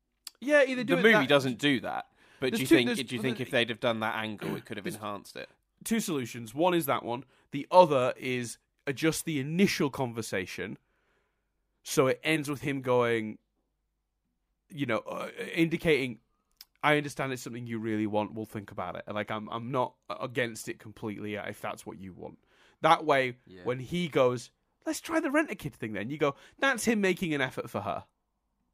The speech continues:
Speaker 1: That's him
Speaker 2: Yeah,
Speaker 1: wi-,
Speaker 2: yeah,
Speaker 1: being
Speaker 2: yeah.
Speaker 1: willing to try on her behalf."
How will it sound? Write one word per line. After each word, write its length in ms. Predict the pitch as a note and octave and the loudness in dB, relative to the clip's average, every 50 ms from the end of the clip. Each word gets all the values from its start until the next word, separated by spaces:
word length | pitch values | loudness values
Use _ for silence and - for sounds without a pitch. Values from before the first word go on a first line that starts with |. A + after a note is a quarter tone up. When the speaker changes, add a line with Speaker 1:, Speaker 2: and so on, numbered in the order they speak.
| _ _ _ _ _ - | _ _ _ _ _ 4
Speaker 1:
That's 320 | F#3 F#3+ G3 G#3+ E3+ - | 6 6 6 4 0 -2
him 380 | G3+ F#3 E3 D#3+ D#3+ D3 D3 - _ | -2 -2 0 -2 -4 -8 -12 -14 _
Speaker 2:
Yeah, 220 | - A2 A3 G#3 F#3 | -6 -2 -2 0 2
Speaker 1:
wi-, 200 | F#3 G3 E3+ - | 2 0 0 0
Speaker 2:
yeah, 60 | - | 0
Speaker 1:
being 180 | G3 F#3 E3+ F3 | 0 0 2 2
Speaker 2:
yeah. 60 | E3+ | 4
Speaker 1:
willing 300 | F#3 G#3 G#3 F#3+ F#3+ F3+ E3 | 4 4 4 4 2 0 -4
to 100 | F3+ E3 | -8 -8
try 400 | - - D#3 C#3 C#3 C#3 C3+ B2+ | -6 -4 0 2 2 2 2 2
on 120 | B2 B2+ | 0 -2
her 240 | C3 C3 C3 B2+ B2 | -4 -4 -4 -4 -4
behalf." 560 | A2+ A#2 G#2+ A2 F#2+ C2+ - - - - - | -4 -4 -4 -4 -4 -4 -6 -8 -12 -18 -20